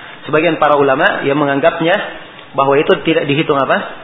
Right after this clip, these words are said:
Tidak dihitung talak. Seperti Asy-Syaukani di sini. Ya, Asy-Syaukani menganggap bahwa itu tidak dihitung apa? Hah? Tidak dihitung talak. Jadi kalau misalnya ada yang mentalak istrinya,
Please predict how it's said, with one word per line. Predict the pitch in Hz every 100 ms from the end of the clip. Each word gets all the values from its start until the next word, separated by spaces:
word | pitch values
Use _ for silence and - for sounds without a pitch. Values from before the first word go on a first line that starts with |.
| - - - - - - 165
Tidak | 147
dihitung | 147 143 139 123
talak. | 123 101 -
Seperti | 123 - 156
Asy-Syaukani | 135 147 139 139 123
di | 113
sini. | 104 - - - - - - -
Ya, | 110
Asy-Syaukani | - 135 156 170
menganggap | 160 156 170 170
bahwa | 143 147
itu | 175
tidak | 180 156 143
dihitung | 139 139
apa? | 135 226 - - - - - - - - - - - -
Hah? | 156 - - - - - - - - - - -
Tidak | 165 180 165
dihitung | 156 156 147 135
talak. | 110 101 -
Jadi | 131
kalau | 156
misalnya | 165 190 208 196
ada |
yang | 185
mentalak | 175 190 190
istrinya, | 185 175 180 185 175